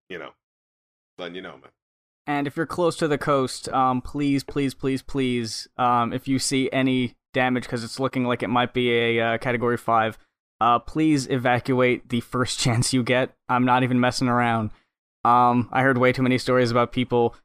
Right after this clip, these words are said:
Speaker 2: not taking Harvey seriously, and I just don't want anybody anybody at all, but if you're listening to this right now, we certainly don't want you to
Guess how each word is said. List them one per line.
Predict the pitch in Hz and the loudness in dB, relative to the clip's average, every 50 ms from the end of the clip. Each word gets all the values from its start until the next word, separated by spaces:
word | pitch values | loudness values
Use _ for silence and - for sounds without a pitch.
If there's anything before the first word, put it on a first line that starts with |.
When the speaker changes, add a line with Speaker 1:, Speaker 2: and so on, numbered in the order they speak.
| _ _ | _ _
Speaker 2:
not | - 120 123 127 - - | 2 6 6 6 6 4
taking | - 127 120 - 123 123 | 0 -2 0 0 -2 -2
Harvey | 117 110 120 123 120 110 113 113 | 0 2 2 2 2 0 -2 -6
seriously, | 113 - - 123 123 120 117 117 - - 113 120 120 104 | -4 -2 -2 -2 0 0 0 -2 -2 -2 -2 -2 0 0
and | 107 110 | -2 -2
I | 85 117 117 | -2 -4 -4
just | 113 117 - - | -4 -6 -6 -2
don't | - 117 110 - | -2 -2 -2 0
want | 110 117 117 113 107 - _ _ _ _ _ _ _ _ _ | 0 0 0 0 -2 -4 _ _ _ _ _ _ _ _ _
anybody | - 127 127 127 123 123 113 120 117 113 110 110 110 107 - - _ _ _ _ _ _ _ _ _ _ _ _ | -4 -2 0 0 0 0 2 2 2 2 2 0 -2 -4 -8 -12 _ _ _ _ _ _ _ _ _ _ _ _
anybody | - 147 160 175 160 170 160 156 151 | 0 2 4 4 6 6 4 6 4
at | 147 - | 4 4
all, | - 139 139 139 135 127 120 | 6 6 8 8 8 6 4
but | 110 135 127 | 2 0 0
if | 123 - | 0 0
you're | 156 151 143 | 0 2 2
listening | 147 147 - - 139 127 | 2 2 2 0 -2 0
to | 139 127 | 0 0
this | 127 123 - | -2 -2 0
right | 135 131 117 | 0 0 0
now, | 127 127 123 | 2 0 0
we | 120 123 | 0 -2
certainly | - - 139 131 - 127 123 123 | -2 -2 -2 -2 0 0 0 0
don't | 123 123 110 113 | 0 0 0 0
want | 120 120 113 - - | 0 0 -2 -2 -4
you | 117 120 123 120 | -2 -2 0 0
to | 117 113 113 117 | 0 -2 -4 -4